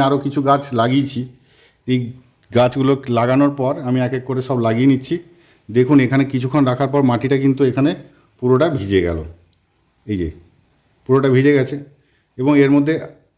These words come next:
তুলে রাখতে হবে, এরপর সুন্দরভাবে এরকম তুলে রাখুন, সুন্দর চারা তৈরি হয়ে গেল।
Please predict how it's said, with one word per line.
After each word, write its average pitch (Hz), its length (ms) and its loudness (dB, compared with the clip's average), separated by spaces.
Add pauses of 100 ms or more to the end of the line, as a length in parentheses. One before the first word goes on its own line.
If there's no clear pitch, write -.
(300)
তুলে 120 260 0
রাখতে 85 240 -8
হবে, 87 180 -4
এরপর 82 200 -18 (520)
সুন্দরভাবে 156 600 2
এরকম 147 200 0 (100)
তুলে 143 220 2
রাখুন, 147 200 -2 (200)
সুন্দর 151 340 2 (120)
চারা 139 200 0 (720)
তৈরি 117 280 2
হয়ে 87 160 -4
গেল। 82 120 -8